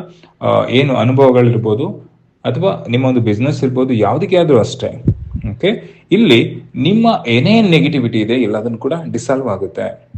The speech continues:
ನಿಮ್ಮೊಳಗೆ ಏನಾಗುತ್ತೆ ಅಂತ ಹೇಳಿದ್ರೆ ಹಗುರತೆ ಬರುತ್ತೆ, ಶಾಂತಿ ಬರುತ್ತೆ, ಪ್ರೀತಿ ಬರುತ್ತೆ, ಒಂದು ಎನರ್ಜಿ ನಿಮ್ಮಲ್ಲಿ ಫ್ಲೋ ಆಗುತ್ತೆ.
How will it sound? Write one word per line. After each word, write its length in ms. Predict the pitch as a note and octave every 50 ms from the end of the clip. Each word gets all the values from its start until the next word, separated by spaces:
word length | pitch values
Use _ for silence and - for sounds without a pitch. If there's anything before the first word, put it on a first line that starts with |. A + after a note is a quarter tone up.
| - - - -
ನಿಮ್ಮೊಳಗೆ 500 | A2+ A2+ C#3 F#3+ A3 G#3+ F#3+ E3 C#3 A#2
ಏನಾಗುತ್ತೆ 400 | A#2 A2 G#2+ G2+ G2+ G2 - G#2
ಅಂತ 160 | G#2 G2+ F#2 G2+
ಹೇಳಿದ್ರೆ 440 | F2+ - F#2+ G2+ G#2 G#2 - - -
ಹಗುರತೆ 360 | G#2+ G#2+ C3+ E3 F3+ - E3
ಬರುತ್ತೆ, 420 | C3+ A#2+ A2 G2+ F#2+ - G#2+ G2+ G2+
ಶಾಂತಿ 420 | - - - G2+ A#2 D3 - C3+
ಬರುತ್ತೆ, 400 | A2+ G#2 G2 F#2 F#2+ F2 G#2 G2+
ಪ್ರೀತಿ 340 | - - G#2 G#2 - - C3+
ಬರುತ್ತೆ, 540 | - G2+ G2 G2 F#2 - G#2 G2+ - - - _ _ _ _ - - -
ಒಂದು 280 | - - F3 - - -
ಎನರ್ಜಿ 380 | A#2 A2 A2+ - C3 C3 D#3
ನಿಮ್ಮಲ್ಲಿ 300 | D#3 D3+ C#3 C3+ C#3 F3+
ಫ್ಲೋ 300 | F3 - - - C3+ C3
ಆಗುತ್ತೆ. 600 | B2+ G#2+ F#2+ G2 F2+ - - - - - - -